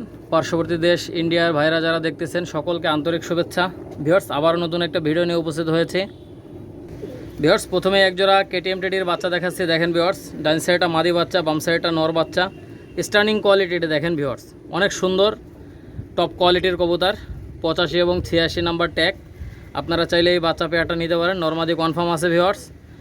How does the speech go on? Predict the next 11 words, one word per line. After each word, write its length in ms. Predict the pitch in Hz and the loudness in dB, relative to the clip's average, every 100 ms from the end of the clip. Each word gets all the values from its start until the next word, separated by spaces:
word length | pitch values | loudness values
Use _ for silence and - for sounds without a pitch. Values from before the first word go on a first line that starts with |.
| - - 151 | -20 -10 -6
আপনারা 220 | 180 185 185 | 0 2 2
লক্ষ্য 200 | 185 196 | 2 4
করেন 160 | 185 156 | 4 4
ভাই, 100 | 160 147 | 4 2
আজকে 180 | 147 190 175 | 2 -2 0
বাচ্চাগুলো 360 | 170 190 185 185 | 0 0 2 0
দেখাবো 260 | 175 190 190 165 | 2 2 2 2
অসাধারণ 400 | 170 185 190 190 190 | 2 0 0 0 -2
সব 100 | 165 | -2
বাচ্চা 260 | 170 - 190 196 - - - - | -2 0 0 0 -6 -10 -8 0
এবং 120 | 151 | 2